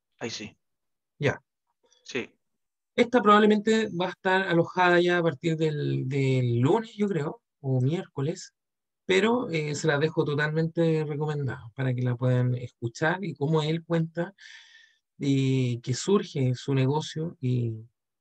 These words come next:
Speaker 2: y hoy día una empresa que está en, en todo el mundo,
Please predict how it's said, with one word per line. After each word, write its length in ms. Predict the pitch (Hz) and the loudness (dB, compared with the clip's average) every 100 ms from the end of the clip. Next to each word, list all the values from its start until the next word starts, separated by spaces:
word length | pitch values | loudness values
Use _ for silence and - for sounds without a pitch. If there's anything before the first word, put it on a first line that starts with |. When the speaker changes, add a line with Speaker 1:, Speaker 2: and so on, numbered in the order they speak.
| _ _ - | _ _ -2
Speaker 2:
y 60 | |
hoy 100 | 131 | 0
día 300 | 120 135 131 | 2 2 2
una 200 | 127 123 | 2 2
empresa 380 | 123 117 131 131 | 0 -2 -4 -4
que 60 | 117 | -6
está 480 | - 135 127 120 117 | -6 -2 0 0 -4
en, 160 | 117 - | -6 -8
en 140 | 131 | -8
todo 160 | - 135 | -4 -2
el 100 | 143 | -2
mundo, 420 | 151 131 120 151 | -2 -2 -2 -6